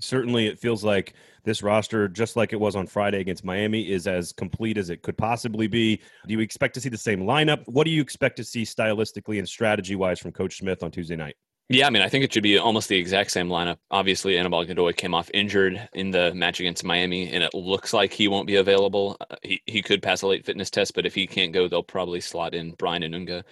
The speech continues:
Speaker 2: who's played in that role a good bit already this season. I think we saw them press a bit against Miami, and it really worked for them. Toronto's a team who can just pass the ball much better than Miami can, so I expect to see Nashville not park the bus, but sit in a more compact block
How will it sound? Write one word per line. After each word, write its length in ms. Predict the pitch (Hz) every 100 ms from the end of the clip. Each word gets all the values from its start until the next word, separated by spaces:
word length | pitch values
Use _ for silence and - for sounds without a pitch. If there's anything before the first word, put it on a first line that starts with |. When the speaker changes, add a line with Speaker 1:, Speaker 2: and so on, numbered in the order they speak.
| - - _
Speaker 2:
who's 140 | 107
played 280 | 90 117 104
in 100 | 92
that 160 | 87 80
role 320 | 92 90 92
a 80 | 107
good 180 | 98 92
bit 140 | 87
already 280 | 85 85 85
this 180 | 82 -
season. 360 | 85 85 82 - _ -
I 80 |
think 160 | 120 131
we 80 | 127
saw 200 | - 110
them 140 | 104
press 340 | 95 127 113 - -
a 60 |
bit 200 | 98 92 -
against 320 | 92 85 -
Miami, 420 | 82 82 76 78
and 100 | 95
it 80 | 98
really 280 | 95 101 87
worked 340 | 82 87 -
for 140 | - 92
them. 280 | 90 95 107 -
Toronto's 380 | 117 107 101
a 40 | 87
team 200 | 95 90
who 120 | 90
can 140 | 87
just 140 | 73 -
pass 240 | - 78
the 80 | -
ball 260 | 80 62 -
much 280 | 92 90 -
better 240 | - 76 78
than 120 | 85
Miami 300 | 76 71 71
can, 200 | - 78
so 160 | -
I 60 | 90
expect 340 | 82 - 90 -
to 80 |
see 120 | 87 87
Nashville 440 | 80 78 82 78 - - - _
not 260 | 110 107 - _ _ -
park 220 | 117 110
the 100 | 95
bus, 300 | 98 110 -
but 240 | - 87
sit 220 | - 107
in 100 | 87
a 40 | 90
more 260 | 90 90
compact 520 | 87 92 - 85 82 -
block 440 | 92 82 82 -